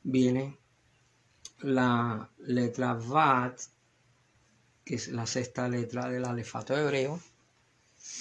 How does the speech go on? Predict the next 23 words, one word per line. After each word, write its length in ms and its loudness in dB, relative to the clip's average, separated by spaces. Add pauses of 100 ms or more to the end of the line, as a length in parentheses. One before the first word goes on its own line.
(640)
que 100 -6
está 220 -4
conectada 440 -2
a 40 0
la 100 -4
figura 320 -2
sagrada 560 0
llamada 480 -2 (240)
Otametron. 1200 2 (160)
El 120 2
Otametron 920 2 (720)
es 360 4 (380)
una 300 6
figura 500 4
de 80 6
ocho 300 4
lados 460 6
o 100 0
triángulos 760 -2
que 120 -4
representa 800 -2
al 300 -4
aire. 320 -10